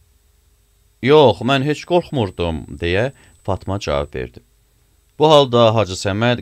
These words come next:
qəzeti yerə qoyub dedi: "Yaxşı qızım, bu gecə nənənin əvəzinə mən sənə bir qorxulu nağıl söylərəm, bu şərtlə ki, qorxmayasan." "Yox, ata, qorxmaram, söylə."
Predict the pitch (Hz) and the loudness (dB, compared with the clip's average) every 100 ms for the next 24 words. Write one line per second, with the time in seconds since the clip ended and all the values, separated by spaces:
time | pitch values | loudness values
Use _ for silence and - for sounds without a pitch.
0 | 87 101 101 - 143 95 98 92 85 110 | -2 -2 -4 -8 -6 -4 -4 -4 -6 -6
1 | 73 55 - _ _ _ _ _ _ - | -12 -12 -20 _ _ _ _ _ _ -2
2 | 147 - - 151 107 87 90 80 76 82 | -2 -2 -12 -6 -6 -4 -6 -6 -8 -14
3 | - 196 160 123 117 101 95 92 117 92 | -12 -6 -4 -2 -2 0 -2 -2 -2 -2
4 | 87 78 85 101 117 113 147 156 - 90 | -4 -4 -6 -4 -4 -4 -6 -6 -6 -4
5 | 92 85 82 87 82 - 82 - 80 82 | -4 -6 -8 -6 -8 -8 -8 -4 -6 -6
6 | 85 - 73 80 120 135 165 - _ - | -10 -10 -8 -6 -6 -8 -10 -16 _ -14
7 | - 123 120 82 82 143 90 - 60 50 | -4 -4 -4 -10 -8 -6 -6 -6 -16 -16
8 | - - _ _ _ _ _ _ _ _ | -16 -20 _ _ _ _ _ _ _ _
9 | - 151 170 143 147 131 127 127 127 151 | 0 4 4 4 2 0 0 -2 0 2
10 | 120 92 - 127 123 | 2 -2 -4 -2 0